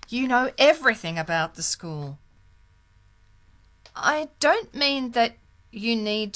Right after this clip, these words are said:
to do a lot of hard work, just a few odd jobs here and there, as you choose. What I'd like you for,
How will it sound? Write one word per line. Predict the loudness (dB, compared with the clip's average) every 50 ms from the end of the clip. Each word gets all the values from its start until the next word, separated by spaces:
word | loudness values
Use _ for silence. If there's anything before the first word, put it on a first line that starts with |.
| -6 -4 -4
to | -4 -4 -2
do | -2 -2 -2 -2
a | 0 0
lot | 0 -2
of | -2 -4 -6
hard | -4 -2 -2 -2 -2 -2 -4
work, | -4 -4 -4 -4 -4 -8 -12 -18 -20 _ -20 -20 _ _ _ _
just | -2 -2 -2 -2 -4 -6
a | -8
few | -8 -6 -4 -4 -2 -2
odd | -2 -2 -2 -2 -4
jobs | -2 0 0 0 0 0 -4 -6 -6 -4
here | -4 -2 -2 -2
and | -4 -6 -6
there, | -6 -4 -4 -4 -4 -6 -8 -12 _ _ _ -2
as | 0 0 0 -2 -4
you | -6 -6
choose. | -6 -6 -6 -4 -4 -4 -4 -4 -6 -6 -8 -10 -12 -14 -20 _ _ -20 -20 -20 _ _ _ _ _ _ _ _ _ _ _ _ _ _ _ _ _ -20 -20 _ _ -4
What | -2 0
I'd | 2 0 0 0
like | 0 0 0 0 -2 -4 -8
you | -8
for, | -8 -8 -6 -4 -4 -2 -2 -2 -4 -6 -8